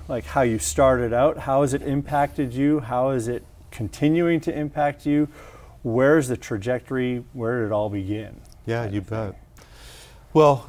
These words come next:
Speaker 2: it did begin with my dad in my own heart and my own life and seeing that example. Um, but as far as my desire to be involved in cross-cultural evangelism and missions work, uh, it really was going on a short-term missions trip to the country of Brazil.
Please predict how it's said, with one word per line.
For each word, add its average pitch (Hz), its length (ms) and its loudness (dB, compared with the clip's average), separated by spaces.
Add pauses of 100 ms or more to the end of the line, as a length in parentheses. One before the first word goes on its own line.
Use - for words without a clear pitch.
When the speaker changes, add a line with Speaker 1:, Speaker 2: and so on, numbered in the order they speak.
(120)
Speaker 2:
it 143 100 -2
did 156 180 6
begin 127 280 4
with 117 160 0
my 113 100 0
dad 113 320 6
in 104 60 0
my 101 160 0
own 104 160 0
heart 101 360 -2
and 104 80 -8
my 98 160 -2
own 101 280 -6
life 98 320 0
and 95 100 -10
seeing 101 240 -4
that 98 180 -6
example. 92 680 -8 (600)
Um, 113 300 0 (440)
but 143 240 2
as 139 120 2
far 196 200 0
as 110 120 -2
my 117 400 2 (1300)
desire 113 500 4
to 104 60 -4
be 104 140 0
involved 101 340 0
in 95 80 -6
cross-cultural - 1040 -4
evangelism 117 880 -4
and 95 200 -4
missions 123 640 -8
work, 123 320 -4 (520)
uh, 120 260 4
it 127 40 2
really 147 260 4
was 113 320 4
going 107 240 0
on 101 100 0
a - 20 -8
short-term 107 420 -4
missions 101 260 -10
trip - 300 -8
to - 100 -10
the 95 80 -8
country 104 360 -6
of 87 80 -8
Brazil. 98 460 -6